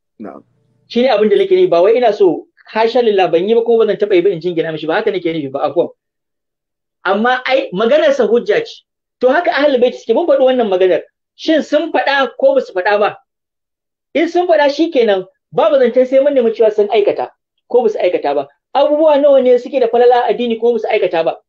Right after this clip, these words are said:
Speaker 2: Suna nan da yawa. Sannan shin a wajen Malam Musa, tun da shi Ahlul Bait a wajenmu ne suke shugabanni, shi a wurinsa ai bayan manzon Allah babu sama da sahabbai. Sahabbai sun yi ko ba su yi ba?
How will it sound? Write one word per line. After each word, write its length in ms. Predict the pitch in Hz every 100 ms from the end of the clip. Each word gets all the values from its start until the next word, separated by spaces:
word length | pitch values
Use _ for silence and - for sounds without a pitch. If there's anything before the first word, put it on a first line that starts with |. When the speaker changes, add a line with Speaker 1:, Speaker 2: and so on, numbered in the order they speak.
| _ _ _ _ _
Speaker 2:
Suna 280 | _ - 339
nan 160 | 277 277
da 60 | 233
yawa. 260 | 214 - - _ _ _ _ _ _ _
Sannan 380 | _ 240 269 302
shin 420 | 302 - 349 277 - _ _
a 60 | 196
wajen 260 | 269 302
Malam 300 | 294 320 294
Musa, 260 | 269 277 277
tun 120 | 277 302
da 60 |
shi 140 | 269 294
Ahlul 300 | 302 330 269
Bait 200 | 277 269
a 100 | 254
wajenmu 400 | 226 233 285 254
ne 120 | 226
suke 200 | 220 233
shugabanni, 760 | 214 - 180 175 175 165 170 170 _ _
shi 220 | - 277
a 120 | 320
wurinsa 400 | 262 269 277 262 262
ai 180 | 254 247
bayan 300 | 254 277 277
manzon 260 | 240 233 240
Allah 220 | 254 233
babu 200 | 233 233
sama 220 | 226 226
da 40 | 190
sahabbai. 520 | 185 160 151 165 165 - _ -
Sahabbai 380 | 220 214 262
sun 220 | 269 285 320
yi 80 |
ko 160 | 294 285
ba 80 | 247
su 80 | -
yi 60 | 202
ba? 180 | 190